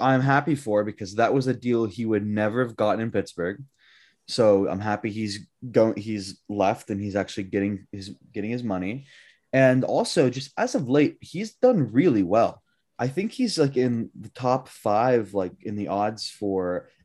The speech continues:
N L Cy Young this year. I'm gonna take a look on, at that and see, but he's had a really good season. So I'm happy he's actually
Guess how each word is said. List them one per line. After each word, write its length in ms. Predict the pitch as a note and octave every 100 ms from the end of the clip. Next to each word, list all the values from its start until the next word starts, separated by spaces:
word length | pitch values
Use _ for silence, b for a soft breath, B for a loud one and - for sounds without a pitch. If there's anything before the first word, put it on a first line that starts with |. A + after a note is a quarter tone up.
| -
N 140 | A2
L 180 | A#2 A2
Cy 360 | - - G#2+ F#2+
Young 340 | F#2+ G2+ A2
this 240 | E2+ D#2+ F2+
year. 100 | E2+
I'm 100 | A2+
gonna 120 | A2
take 240 | A2 G2
a 20 |
look 280 | F#2+ G2 F#2+
on, 180 | E2+ F2
at 180 | - E2+
that 260 | E2 D#2+ - _ _ _ _ _ _
and 160 | F#2 F2+
see, 220 | - A2
but 160 | F2+ F2+
he's 260 | - D#3
had 100 | A3+
a 60 | D3
really 360 | G#2 A#2 A#2+ A2
good 220 | G#2 G2
season. 580 | - G#2 F#2 F#2+ F#2+ F#2+ _ _ _ _ _ _ _ _ _ _ _ -
So 340 | - A2 G2
I'm 140 | D#2 G#2
happy 320 | A2+ - G2+
he's 240 | G#2 G2+
actually 380 | G2+ - G#2+